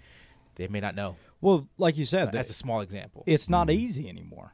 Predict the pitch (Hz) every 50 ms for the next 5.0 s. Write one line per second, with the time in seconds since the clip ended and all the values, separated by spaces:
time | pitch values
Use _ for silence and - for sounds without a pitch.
0 | _ _ 117 120 127 123 123 135 151 147 139 139 131 - - - 175 175 196 196
1 | 190 190 190 175 170 160 151 117 139 143 151 160 165 160 - - - 135 110 113
2 | 139 - - 98 - - - - - - 104 107 113 117 123 120 107 95 90 -
3 | - - 90 82 - - 113 117 110 95 - - 107 104 104 92 - - - 110
4 | 107 101 98 101 - - 101 101 95 95 - - 90 92 104 131 139 107 -